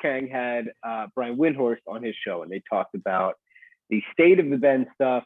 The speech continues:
I wanted to just talk about the takeaways that we had from that. Um, uh, oh, Emily, we can loop this in with what you had mentioned. Uh, in the podcast, Windhorst, uh, Jazz asked Brian about, um, Doc's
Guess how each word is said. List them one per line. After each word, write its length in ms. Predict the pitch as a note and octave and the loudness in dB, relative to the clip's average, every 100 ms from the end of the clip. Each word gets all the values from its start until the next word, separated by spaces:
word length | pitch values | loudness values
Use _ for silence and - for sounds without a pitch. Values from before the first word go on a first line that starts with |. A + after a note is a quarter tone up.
| - | -6
I 80 | A#2+ | -4
wanted 280 | C3 C#3+ | -4 -4
to 100 | - | -4
just 180 | A#2 B2+ - | -8 -8 -4
talk 200 | C3 B2 | -2 0
about 280 | A#2+ A2+ G2+ | 0 0 -4
the 80 | G#2+ - | -8 -2
takeaways 440 | C#3 - C3 A#2+ | -2 0 0 0
that 80 | A#2 | -2
we 120 | A2+ | -4
had 220 | G#2+ A2 G2 | -2 -4 -6
from 200 | G2+ G2+ | -6 -2
that. 300 | G2+ G2+ G#2 _ _ _ _ _ - | 0 0 -4 _ _ _ _ _ -4
Um, 580 | A2 A2+ A2 G#2+ G2+ G2 - _ _ _ - | 0 2 0 -2 -6 -8 -14 _ _ _ 0
uh, 340 | B2 A#2 A2+ - | 2 4 2 4
oh, 200 | F3 F3 | 4 4
Emily, 360 | G3 F#3 E3 | 4 2 2
we 120 | D3+ | 0
can 340 | E3 E3+ C#3+ C#3 _ _ - A2+ | -2 -4 -6 -10 _ _ -18 -6
loop 200 | D#3 F#3+ | -4 -4
this 140 | F#3 E3 | -4 -4
in 180 | D#3+ C#3+ | -2 -2
with 160 | C3 A#2+ | -2 -4
what 280 | B2+ A#2+ A#2+ | -2 -2 -2
you 180 | C3 F#3 | 4 4
had 120 | C#3+ | 4
mentioned. 420 | D3 C3+ C#3 A#2+ _ _ _ _ - | 0 -2 -4 -6 _ _ _ _ -4
Uh, 360 | B2 A#2 G#2+ - _ | 0 2 0 -4 _
in 200 | F3+ G#3+ | 4 4
the 60 | G#3 | 4
podcast, 520 | F3+ D3+ C3 C#3 B2 _ _ | 2 0 0 -4 -6 _ _
Windhorst, 680 | C3+ C3 C3+ F3 E3 D#3 C#3+ - - | -14 -2 2 4 4 4 4 0 -4
uh, 180 | B2 A#2+ G2 A#2+ | -4 -4 -8 -2
Jazz 300 | D#3 D#3 C#3+ | 4 4 2
asked 220 | C3+ B2 - _ _ - | -2 -6 -10 _ _ -2
Brian 340 | C#3+ B2 A#2+ | -2 -2 -4
about, 380 | A2 A2+ G#2+ G#2 - | -4 -4 -6 -8 -12
um, 420 | G#2 G2+ F#2 F2 D2 _ _ _ _ _ _ _ _ | -10 -8 -8 -10 _ _ _ _ _ _ _ _ _
Doc's 280 | E3 D3 - | 2 2 0